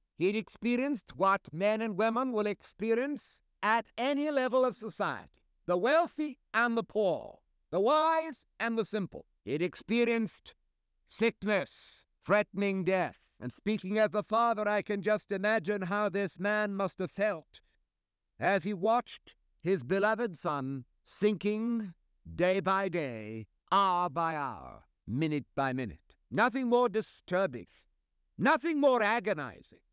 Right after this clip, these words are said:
than to watch your own flesh and blood begin to slip away through disease and sickness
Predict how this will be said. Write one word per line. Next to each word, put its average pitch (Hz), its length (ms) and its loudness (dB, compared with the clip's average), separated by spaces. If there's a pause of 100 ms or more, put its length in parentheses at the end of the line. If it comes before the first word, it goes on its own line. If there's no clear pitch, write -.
than 139 200 -4
to 151 80 -4
watch 185 340 2
your 180 140 0
own 180 220 0
flesh 170 360 -4
and 147 160 -6
blood 143 300 -4 (200)
begin 156 300 0
to 147 80 -8
slip 170 320 -6
away 151 440 -4 (200)
through 156 160 -2
disease 131 720 -6 (180)
and 120 160 -6
sickness - 720 -12